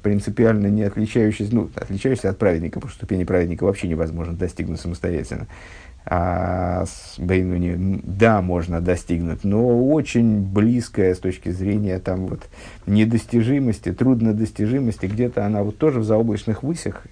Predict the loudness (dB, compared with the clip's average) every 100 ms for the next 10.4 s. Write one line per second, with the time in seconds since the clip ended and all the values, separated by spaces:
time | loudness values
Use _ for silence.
0 | -14 -2 0 2 0 0 0 -2 -2 -2
1 | -2 -4 0 2 2 0 0 0 0 -4
2 | -6 -18 -20 -4 -2 2 4 6 6 4
3 | 2 2 2 2 0 -6 -6 -10 -12 -18
4 | -18 -18 -20 -20 -20 -20 -20 -20 -8 2
5 | 4 6 4 4 2 2 2 2 0 4
6 | 4 4 2 2 2 0 -2 0 0 0
7 | 0 -2 0 0 0 -2 -2 0 2 2
8 | -2 -2 -2 -2 -4 -6 -10 -14 -20 -20
9 | -10 -4 0 0 2 0 0 -4 -8 -4
10 | -2 0 -2 -4